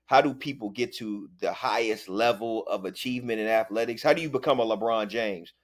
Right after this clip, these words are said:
Well, everybody says the same thing about LeBron James. He works extremely hard. Floyd Mayweather, I mean, you, you know, whether you like him, whether you don't,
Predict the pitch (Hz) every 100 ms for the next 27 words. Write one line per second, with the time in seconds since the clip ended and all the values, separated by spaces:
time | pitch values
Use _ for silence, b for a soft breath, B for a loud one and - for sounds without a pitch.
0 | _ _ - 156 160 156 147 156 139 120
1 | 139 131 135 127 120 107 101 98 101 95
2 | 95 92 78 - _ _ _ 156 175 143
3 | 151 151 151 - - 131 123 - 143 139
4 | 135 131 127 135 123 95 80 - 156 156
5 | 151 147 151 147 143 143 143 _ _ _
6 | _ 147 143 127 123 120 160 156 - 135
7 | 110 110 156 151 151 151 147 147 143 143
8 | 135 127 127 135 131